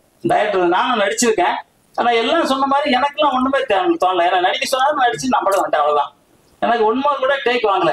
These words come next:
என்னமோ தெரியல. ஒருவேளை நான் கரெக்டா பண்ணேனா இல்ல நான் தப்பா பண்ணேன்னு தெரியல, ஆனா அது மாதிரி பண்ணி கொடுத்தாரு. அப்புறம் எல்லாம் சொல்றத பார்த்தா டைரக்டர் அப்படிங்கிறாரு,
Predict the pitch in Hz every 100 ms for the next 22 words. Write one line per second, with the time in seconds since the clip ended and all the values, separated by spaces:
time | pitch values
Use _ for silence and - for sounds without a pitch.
0 | - 190 262 226 226 226 196 220 208 180
1 | 233 240 220 240 220 214 208 226 - _
2 | - - 220 214 220 202 247 240 226 208
3 | 202 185 185 302 247 208 214 220 196 196
4 | 180 185 - - _ - 190 214 220 311
5 | 277 254 269 262 254 277 240 220 240 240
6 | 226 220 220 214 196